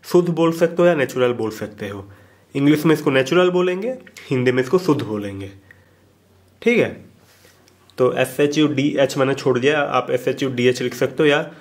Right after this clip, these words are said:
शुद्धा, कुछ भी बोल सकते हो इसको। तो आप इनमें से किसी भी स्वर या नोट्स को सा बना सकते हो, जिससे कि वो उसका स्केल बन जाता है, सरगम बन जाता है, ठीक है? तो चलिए और थोड़ा डिटेल में देखते हैं।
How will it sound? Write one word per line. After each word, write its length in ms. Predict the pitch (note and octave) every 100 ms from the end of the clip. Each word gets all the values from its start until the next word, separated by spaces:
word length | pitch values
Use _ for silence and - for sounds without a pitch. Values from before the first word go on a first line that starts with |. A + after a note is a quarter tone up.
| - -
शुद्धा, 480 | C3+ A#2 A#2 C#3+ E3
कुछ 200 | - C3
भी 100 | C3
बोल 200 | A#2 G#2+
सकते 280 | G#2+ G#2+ G#2+
हो 60 | G2+
इसको। 320 | - - G2+ - _ _ _ _ _ _ _ _ -
तो 60 |
आप 100 | G#3
इनमें 180 | G#3 G#3+
से 100 | G#3+
किसी 260 | A#3+ F3+ G#3+
भी 100 | A3+
स्वर 340 | A3+ F#3 F#3+
या 80 | F#3
नोट्स 300 | E3+ D#3+ D3+
को 220 | - B3 A#3+ -
सा 220 | - C#3+ B2+
बना 220 | A2+ G#2
सकते 340 | - G#2 - G#2
हो, 200 | G#2 G2 - _ - _
जिससे 280 | B2+ B2 D#3+
कि 140 | G3+
वो 120 | G3+ E3+
उसका 180 | - F#3
स्केल 320 | - D3 B2
बन 180 | A2 G#2
जाता 260 | A2 A2+
है, 180 | C3 G3
सरगम 520 | - - A#2 A2+ A2+ G#2
बन 100 | G#2
जाता 320 | G#2 - G#2+
है, 180 | G2 - _ _ - -
ठीक 160 | A3+
है? 80 | C#3 - - - _ _
तो 100 | G#3+
चलिए 320 | G#3+ F#3+ G#3+
और 100 | A#3
थोड़ा 120 | A3 G#3+
डिटेल 320 | E3+ E3+ G3
में 160 | G3+
देखते 300 | F3 F3 -
हैं। 160 | F3+